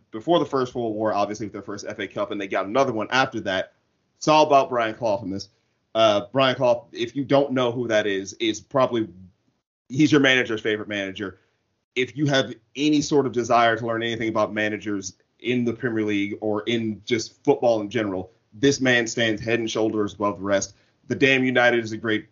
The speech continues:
<laughs> is, is a fantastic thing to watch. But just after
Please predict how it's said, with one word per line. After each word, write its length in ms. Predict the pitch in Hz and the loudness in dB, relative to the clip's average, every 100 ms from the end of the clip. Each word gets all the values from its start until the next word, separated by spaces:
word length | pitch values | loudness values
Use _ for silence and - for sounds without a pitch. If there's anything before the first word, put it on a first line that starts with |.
| _ | _
<laughs> 140 | _ | _
is, 200 | 120 - - - | 2 4 4 0
is 140 | 151 139 | 0 2
a 80 | 131 | 2
fantastic 540 | 139 135 127 120 123 | 2 4 4 2 -2
thing 100 | 120 | -4
to 80 | 113 | -2
watch. 340 | 113 113 - - _ _ | 2 2 0 -12 _ _
But 280 | 107 131 - _ _ | 0 0 0 _ _
just 380 | 107 123 170 - - | -2 4 4 2 0
after 580 | 240 269 - 143 123 | 2 2 -4 -6 -6